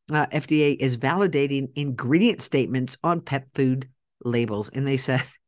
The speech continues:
"We await your response." Yeah. So anyway, we'll see if,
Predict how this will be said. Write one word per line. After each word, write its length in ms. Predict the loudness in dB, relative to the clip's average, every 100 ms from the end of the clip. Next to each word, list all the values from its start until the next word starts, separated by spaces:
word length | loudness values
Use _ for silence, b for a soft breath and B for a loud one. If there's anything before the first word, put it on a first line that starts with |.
| _ b b
"We 180 | 4 6
await 420 | 4 4 4 4
your 200 | 2 2
response." 720 | 2 -4 -2 -2 -4 -12 -18 -20 _ _ _ _ _ _ _ _ _ _ _ _ _ _ _ _ -6
Yeah. 220 | -2 -2 -6 _ _ _ _ -20 B B
So 220 | 4 6
anyway, 460 | 8 6 6 4 2
we'll 240 | 2 4
see 460 | 4 2 2 2 0 0
if, 260 | 0 0